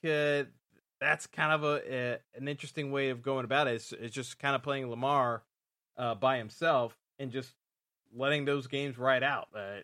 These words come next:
and, and call it a day. So, uh, getting into the afternoon window, uh, you know, we'll get this one out of the way first. Uh, Seahawks, forty-niners. Seattle still has a chance at the number one seed.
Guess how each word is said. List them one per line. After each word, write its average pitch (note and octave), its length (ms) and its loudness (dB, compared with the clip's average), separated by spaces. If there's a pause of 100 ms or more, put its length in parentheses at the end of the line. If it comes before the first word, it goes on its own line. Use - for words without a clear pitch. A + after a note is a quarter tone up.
and, A2 200 -10
and G#2+ 280 -12
call C3 220 2
it A2+ 100 -4
a A#2 60 -4
day. A2+ 320 -2 (540)
So, C3+ 320 2 (240)
uh, B2 160 0
getting F3 320 0
into F#3+ 180 -2
the D#3+ 140 0
afternoon D#3 480 2
window, A2+ 420 -4 (480)
uh, A#2+ 300 -6 (320)
you D#3+ 100 -6
know, B2+ 140 0
we'll D3+ 160 -2
get F3 180 -2
this F3+ 180 -4
one D#3+ 200 2
out D3+ 140 6
of C#3+ 40 0
the C#3+ 80 0
way C#3 140 2
first. C#3 440 -2
Uh, C3 100 -8
Seahawks, D#3+ 540 0
forty-niners. C#3+ 800 0 (380)
Seattle F3 400 6
still F#3 240 -2
has F3 200 2
a D#3+ 60 -8
chance E3+ 240 -2
at E3 60 -16
the D#3 80 -6
number D#3 220 0
one D#3 180 0
seed. E3 320 -2